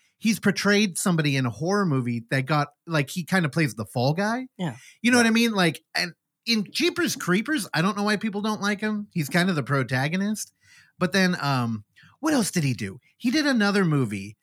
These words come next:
Speaker 1: that he's become
Speaker 3: Tusk?
Speaker 1: kinda Tusk. There you
Speaker 2: Uh,
Speaker 1: go.
Speaker 2: yes. <laughs>
Speaker 1: And I'm like, "Dude, he gets a lot of, like,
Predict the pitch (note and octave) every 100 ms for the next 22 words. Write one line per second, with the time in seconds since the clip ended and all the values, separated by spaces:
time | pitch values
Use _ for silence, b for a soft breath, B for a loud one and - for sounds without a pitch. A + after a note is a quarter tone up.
0 | _ - C#3 B2 _ C3 E3+ C3 D#3 D3
1 | G3+ A3 G#3 E3+ A#2 B B B _ -
2 | - A3 - - - F3 F3+ C3 B2 A#2
3 | B2+ A2 - - - A#3+ A#3 C#4 C#4 B3+
4 | G#3+ - C#4+ F3 A#3+ F3+ E4 - D4 A#3
5 | A#3 F#3+ D#3+ A#2+